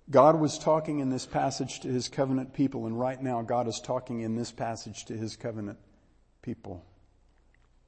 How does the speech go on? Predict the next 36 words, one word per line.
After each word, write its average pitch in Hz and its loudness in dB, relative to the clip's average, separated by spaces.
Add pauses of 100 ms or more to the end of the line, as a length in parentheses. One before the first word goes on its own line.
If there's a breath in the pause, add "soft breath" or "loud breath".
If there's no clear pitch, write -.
(560)
The - 0
covenant 170 2
that - -6
seals 170 2
all 156 6
who 160 -2
trust - 0
in 135 2
Jesus 139 2
Christ 143 2
into 131 0
perfect - -6
union 139 2
with 127 0
him 143 2
for 127 -2
all 143 4
eternity 135 2 (480 loud breath)
is 123 0
far, 147 4
far 139 2
greater 123 0
than 117 -2
the 113 -2
covenant 117 -4
that 117 -10
bound 117 -2
Israel 117 -2
and 117 -6
Judah 110 -2
to - -10
God 104 -2 (340 loud breath)
in 113 -2
the 113 -2
Old 104 -6
Testament. 107 -8